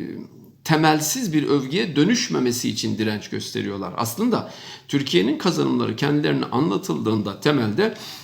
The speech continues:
bunlara i-, inanma eğilimi taşıyorlar.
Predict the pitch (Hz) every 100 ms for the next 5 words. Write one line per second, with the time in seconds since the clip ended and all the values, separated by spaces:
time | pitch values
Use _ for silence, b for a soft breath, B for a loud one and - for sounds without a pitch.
0 | B 139 196 165 110 135 - 151 - 147
1 | 156 156 180 226 139 139 120 113 110 -
2 | 101 - 104 98 98